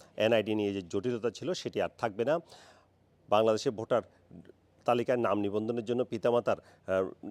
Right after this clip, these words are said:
এনআইডির প্রয়োজন। পিতামাতার মৃত হলে মৃত্যু সনদ দেখাতে হয়, এভাবে ভোটার তালিকায় নাম নিবন্ধন করা যায়। এবং, আহ, প্রবাসীরা, আহ, যাতে করে লন্ডনে, বিশেষ করে হাই কমিশনে একদিনে এনআইডি পেতে পারে কিনা, কিংবা অন্যান্য আরও বেশ কিছু দাবি এই মিটিংয়ে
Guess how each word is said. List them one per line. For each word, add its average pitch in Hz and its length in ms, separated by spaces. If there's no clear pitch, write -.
এনআইডির 104 340
প্রয়োজন। 104 360
পিতামাতার 104 440
মৃত 104 200
হলে 107 200
মৃত্যু 101 280
সনদ 101 280
দেখাতে 104 300
হয়, 170 120
এভাবে 104 280
ভোটার 98 240
তালিকায় 95 340
নাম 92 220
নিবন্ধন 92 360
করা 90 220
যায়। 98 280
এবং, 113 240
আহ, - 340
প্রবাসীরা, 117 560
আহ, 131 60
যাতে 120 280
করে 120 220
লন্ডনে, 104 380
বিশেষ 98 280
করে 117 240
হাই 113 180
কমিশনে 110 480
একদিনে 98 360
এনআইডি 95 320
পেতে 95 220
পারে 95 200
কিনা, 104 220
কিংবা 104 220
অন্যান্য 104 360
আরও 98 200
বেশ 113 200
কিছু 123 260
দাবি 113 340
এই 104 120
মিটিংয়ে 98 400